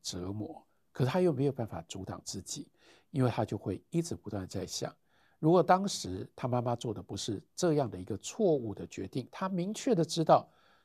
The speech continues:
他妈妈嫁给他的父亲聂介成是一件错误，可是如果没有这个错误呢，那他妈妈不就应该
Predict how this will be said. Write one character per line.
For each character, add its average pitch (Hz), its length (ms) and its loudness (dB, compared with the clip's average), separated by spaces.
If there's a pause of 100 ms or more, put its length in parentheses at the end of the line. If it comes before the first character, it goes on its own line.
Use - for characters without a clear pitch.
他 - 140 4
妈 156 140 8
妈 151 100 6
嫁 147 180 4
给 90 120 -4
他 98 160 -6
的 95 80 -6
父 - 180 -4
亲 101 260 -6 (760)
聂 165 200 8
介 139 200 6
成 - 200 -4 (400)
是 - 160 -2
一 113 40 0
件 107 180 -2
错 - 240 -2
误， 104 240 -4 (380)
可 - 100 4
是 220 100 6
如 240 160 4
果 220 240 6 (280)
没 147 320 2
有 220 120 8
这 165 120 0
个 143 80 4
错 143 220 2
误 120 140 2
呢， 107 200 -2 (520)
那 123 220 0
他 123 100 -2
妈 127 140 0
妈 127 240 0 (180)
不 113 120 -2
就 113 160 -2
应 110 140 -6
该 101 300 -4